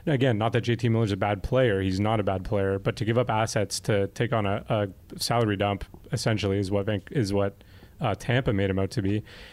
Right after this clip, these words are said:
And then, uh, I, the only explanation for what they've done is that Jim Benning considers them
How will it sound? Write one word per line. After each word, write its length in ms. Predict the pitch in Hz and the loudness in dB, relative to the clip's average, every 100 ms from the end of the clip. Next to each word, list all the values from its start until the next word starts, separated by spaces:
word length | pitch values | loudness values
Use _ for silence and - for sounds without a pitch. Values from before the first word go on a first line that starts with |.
| - | -4
And 180 | 139 120 | 2 4
then, 240 | 123 127 139 | 4 2 0
uh, 180 | 160 - | -4 0
I, 120 | 165 | -2
the 220 | 156 156 | 0 2
only 280 | 170 190 208 | 4 4 2
explanation 500 | 160 - 147 135 139 | 0 2 2 2 0
for 100 | 127 | 2
what 180 | 120 120 | 2 2
they've 160 | 127 104 | 0 0
done 300 | 110 107 113 | 2 2 0
is 320 | 113 101 - | 0 -2 -2
that 320 | 110 110 117 - | 0 0 -2 -2
Jim 180 | 113 131 | 0 2
Benning 260 | 120 120 | 4 2
considers 640 | 117 113 - 127 110 107 98 | 2 -2 0 0 0 0 0
them 420 | 107 107 104 | 0 0 0